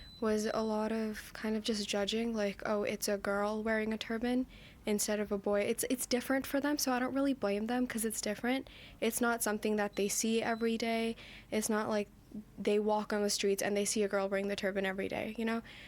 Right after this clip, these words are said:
So it's a, it's kind of like that judging kind of feeling that they give.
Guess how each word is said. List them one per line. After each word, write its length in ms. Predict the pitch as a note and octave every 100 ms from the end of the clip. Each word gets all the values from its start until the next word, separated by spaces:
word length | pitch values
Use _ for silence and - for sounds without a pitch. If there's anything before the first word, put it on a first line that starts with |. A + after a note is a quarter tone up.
| -
So 180 | - A3+
it's 120 | A3
a, 100 | A3 A3+ A#3
it's 140 | A#3
kind 280 | - B3 A#3+ B3
of 80 |
like 160 | A#3+ A3
that 260 | A3 A3 -
judging 400 | G3+ G3+ A#3+ C4
kind 360 | B3+ B3 A#3+ A#3+
of 200 | A#3+ A#3 - -
feeling 340 | A#3+ A#3 B3 B3
that 200 | A#3 -
they 160 | B3
give. 340 | A#3 B3+ C#4